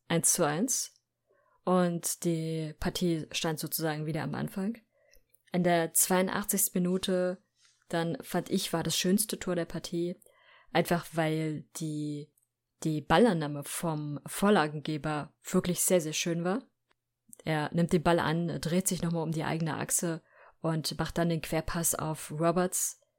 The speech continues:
Der macht das Tor und er ist dann auch derjenige, der auf die Tribüne springt und mit seinen Boys dort feiert. War, war irgendwie ganz niedlich anzusehen.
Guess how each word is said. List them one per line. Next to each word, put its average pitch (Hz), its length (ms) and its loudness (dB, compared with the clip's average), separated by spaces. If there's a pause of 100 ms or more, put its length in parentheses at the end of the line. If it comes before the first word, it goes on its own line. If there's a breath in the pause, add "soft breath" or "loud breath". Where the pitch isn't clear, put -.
(180)
Der 180 100 4
macht 170 200 0
das 165 120 0
Tor 165 420 2 (120)
und 165 140 -4
er 165 100 2
ist - 120 0
dann 160 120 0
auch 143 80 -4
derjenige, 160 380 0
der 160 260 0
auf 147 80 -6
die 156 140 -6
Tribüne 160 640 2
springt - 540 -2
und - 340 -6 (460 soft breath)
mit 165 240 -2
seinen 160 560 -2
Boys 156 320 0
dort 156 160 -8
feiert. 147 500 -6 (320)
War, 165 500 2 (440)
war - 120 6
irgendwie 180 180 4
ganz 165 220 2
niedlich 165 320 -4
anzusehen. 165 520 -2